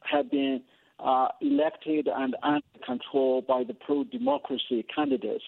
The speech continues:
And now, uh, these candidates were also either arrested or exiled. Um, so this is,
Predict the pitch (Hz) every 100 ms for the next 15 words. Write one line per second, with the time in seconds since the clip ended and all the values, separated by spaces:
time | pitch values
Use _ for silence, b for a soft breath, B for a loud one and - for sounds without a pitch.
0 | - b b b b b b b 135 135
1 | 143 147 160 165 151 139 127 123 _ _
2 | 139 120 156 170 - 156 151 139 123 120
3 | 120 - - 131 135 127 127 147 151 -
4 | 139 123 120 120 _ b b 139 139 135
5 | 127 123 120 135 147 - - 147 - 131
6 | 117 113 131 113 113 113 113 104 - -
7 | _ _ - 131 127 - 160 147 208 -
8 | 190